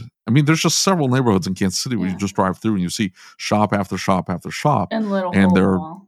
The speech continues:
Speaker 2: Yeah.
Speaker 1: what's, yeah, they look like hole in the walls, and they're probably operated like holes in the walls, and they're probably not making a lot of money, and their technicians aren't getting paid that well. And, you know, just everything that we talk about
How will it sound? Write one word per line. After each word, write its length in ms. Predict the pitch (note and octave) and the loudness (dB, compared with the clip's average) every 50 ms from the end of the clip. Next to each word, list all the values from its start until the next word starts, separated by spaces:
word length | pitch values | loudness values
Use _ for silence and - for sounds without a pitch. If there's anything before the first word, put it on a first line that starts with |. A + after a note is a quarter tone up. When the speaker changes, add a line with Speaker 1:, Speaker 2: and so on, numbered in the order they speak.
| _ _ _ _ _ | _ _ _ _ _
Speaker 2:
Yeah. 200 | - - - - - | -20 -18 -18 -4 0
Speaker 1:
what's, 220 | G#3+ A3 G3 - - - G#2 F#2 | 0 0 0 -4 -10 -12 -6 0
yeah, 160 | B2 D3+ C#3 | 0 0 2
they 140 | G2 G2 G2+ | 2 0 0
look 240 | G#2 A#2 - - | 0 0 -2 -2
like 100 | D#3+ C#3+ | -6 -6
hole 220 | - - C#3+ A#2+ A2 | -4 -4 -4 -2 0
in 60 | G#2+ | 0
the 60 | G2 | 0
walls, 440 | F#2 F#2 F2+ F2+ F2+ F#2+ F#2 F#2 - - | 0 0 0 0 0 -2 -2 -4 -4 0
and 220 | G2+ F#2 F2+ F2+ | 2 2 4 4
they're 100 | F2 F2 | 4 2
probably 440 | E2 - - A#2+ A#2 B2 B2 C#3 C3 | 0 2 0 2 2 2 2 2 2
operated 440 | A#2 A#2 A#2+ - - F#2+ F#2 F#2 F2 | 2 2 0 0 0 0 0 0 -2
like 140 | F#2+ F2+ F2+ | -2 -4 -2
holes 280 | - D#2+ E2+ F2+ E2+ F2+ | -4 -4 -4 -4 -2 -2
in 60 | F2+ | -4
the 40 | E2+ | -4
walls, 300 | E2 E2+ E2 F2 F#2+ G#2+ | -4 -4 -4 -6 -4 -2
and 100 | G2+ F#2 | 0 0
they're 60 | F#2 | 0
probably 400 | F#2 - G#2+ G#2+ A2+ A#2 A2 A2+ | 0 0 -2 -2 0 2 2 4
not 160 | A2 A2 A2 | 4 4 2
making 260 | G#2+ G#2+ G#2+ - - A#2 | 2 0 -2 -2 -2 -2
a 40 | |
lot 160 | A2+ A#2 A#2 A#2+ | -2 0 0 2
of 80 | A#2+ | 2
money, 400 | A2+ G#2 F#2 F#2 F2+ F#2 G2 G2 - - - - - - - | 2 2 2 0 0 0 -2 -4 -6 -14 -20 -20 -18 -8 -2
and 120 | F#2 F#2 | 0 2
their 100 | F2+ F#2 | 2 2
technicians 680 | F#2 - G#2 G#2+ - - A2+ A2 G2+ - C3 A#2 G#2+ A#2+ | 2 0 -2 -2 0 2 2 2 2 2 -2 0 2 0
aren't 140 | A#2 G#2+ | 0 0
getting 180 | A2 A2 F#2+ G#2 | 0 -2 -4 -4
paid 300 | - - G#2 G#2 G2 F#2 | -2 0 0 0 2 0
that 200 | F#2+ F2 - - | -2 -2 -2 -2
well. 380 | G2 F#2+ F#2 F#2 F#2 F#2 F#2+ - | -2 0 2 2 2 2 2 0
And, 240 | F2+ F2+ F#2+ F2+ F2+ G#2 | 0 0 0 0 0 0
you 80 | C3+ C3 | 2 4
know, 140 | A2+ G2+ | 4 2
just 260 | F#2 F#2 - A2+ - - - | 2 0 -2 -4 -4 0 -2
everything 420 | A#2 B2+ D3 D3+ C#3+ D3 C3+ B2+ | 0 2 2 0 0 -2 -2 0
that 140 | A#2 G#2+ - | -2 -2 -2
we 160 | G2+ G2+ F#2+ | -2 -4 -4
talk 320 | - - A#2+ C3 D#3 - - | -2 -2 -2 -2 0 -2 -4
about 440 | G#2 F#2+ F#2 F2+ F2 F2 E2+ - | -2 0 0 0 0 -2 -4 -6